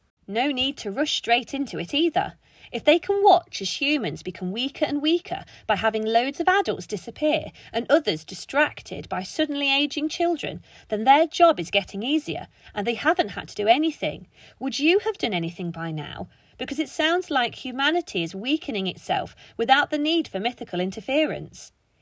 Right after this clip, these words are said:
King looked like he wanted to give Sophie a round of applause for thinking exactly what he had thought of, but he stopped short and just gave her a nod of approval. "Carry on," he insisted. "So,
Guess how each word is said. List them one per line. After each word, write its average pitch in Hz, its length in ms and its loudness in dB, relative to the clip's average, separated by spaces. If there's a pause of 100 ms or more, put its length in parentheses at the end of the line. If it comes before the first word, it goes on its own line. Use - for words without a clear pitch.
(140)
King 294 240 0
looked 392 400 2
like 170 200 -4
he 220 80 -6
wanted 226 360 -2
to 311 100 -6
give 311 180 -2
Sophie 330 440 2
a 170 80 -2
round 175 240 0
of 208 120 -8
applause - 440 0
for - 120 -12
thinking 269 420 -6
exactly 196 680 -4 (220)
what - 180 -4
he 269 200 0
had 226 160 -8
thought - 320 -8
of, - 180 -12 (280)
but 214 120 -2
he 240 100 -6
stopped - 340 2
short - 480 -2 (160)
and 196 140 -4
just 240 260 -4
gave 277 220 0
her 311 120 4
a 311 60 6
nod 240 240 0
of 233 100 -8
approval. 214 560 -4 (380)
"Carry 285 340 6
on," 196 280 0 (200)
he 190 180 -4
insisted. 170 640 -8 (640)
"So, 175 460 2